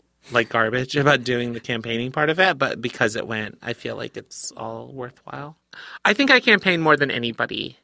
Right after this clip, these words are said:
who's ever had an Amazon pilot. So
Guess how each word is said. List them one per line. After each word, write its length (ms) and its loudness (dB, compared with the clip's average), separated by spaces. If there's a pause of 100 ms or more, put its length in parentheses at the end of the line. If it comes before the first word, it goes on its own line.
(160)
who's 200 -2
ever 460 4 (260)
had 320 2
an 120 0
Amazon 440 -4
pilot. 400 -2
So 440 2